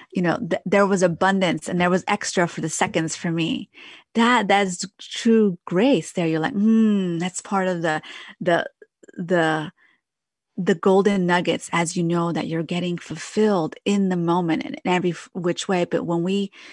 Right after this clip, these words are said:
just allow for ourselves to intend for those smaller things, and only those smaller things that are not really in alignment to the larger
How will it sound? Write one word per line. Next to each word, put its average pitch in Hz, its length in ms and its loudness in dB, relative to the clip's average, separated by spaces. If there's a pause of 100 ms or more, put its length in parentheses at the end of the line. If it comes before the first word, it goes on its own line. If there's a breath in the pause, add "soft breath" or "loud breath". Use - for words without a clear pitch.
(220 loud breath)
just 208 380 2
allow 196 560 2
for - 240 -10
ourselves 170 540 -2
to - 220 -10
intend 160 680 -2 (300 loud breath)
for 185 240 0
those 165 420 0 (180 soft breath)
smaller 175 440 0
things, 160 380 -4
and - 100 -6 (120)
only 226 400 4
those 151 220 -4
smaller - 320 -4
things 160 300 -4
that 165 80 0
are 160 40 2
not 185 240 0
really 190 280 -2
in 165 80 -4
alignment 175 400 -2
to - 120 -14
the 143 140 -10
larger 165 580 -4